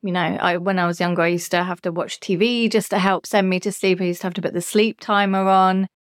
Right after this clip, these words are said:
So yeah, I used to have a lot of trouble getting to sleep. It used to take me hours,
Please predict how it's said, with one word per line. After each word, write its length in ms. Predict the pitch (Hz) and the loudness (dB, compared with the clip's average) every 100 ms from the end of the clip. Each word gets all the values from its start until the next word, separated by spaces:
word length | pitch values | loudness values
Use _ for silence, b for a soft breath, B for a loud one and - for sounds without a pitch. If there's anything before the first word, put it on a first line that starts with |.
| _ _ - | _ _ -4
So 140 | 220 | 4
yeah, 140 | 185 175 | 4 4
I 20 | |
used 200 | 190 196 | 2 0
to 60 | |
have 120 | 240 277 | -2 0
a 40 | |
lot 140 | 240 | 0
of 60 | - | 0
trouble 260 | - 175 180 | -2 -2 -2
getting 240 | - 175 | -2 -2
to 100 | 175 | -4
sleep. 320 | - 175 151 - _ - | -2 -2 -2 -6 _ -4
It 140 | 190 | -2
used 160 | 185 - | -2 -4
to 60 | |
take 140 | 208 190 | -2 0
me 120 | 180 | 0
hours, 540 | 180 196 185 180 - | 0 0 2 2 -2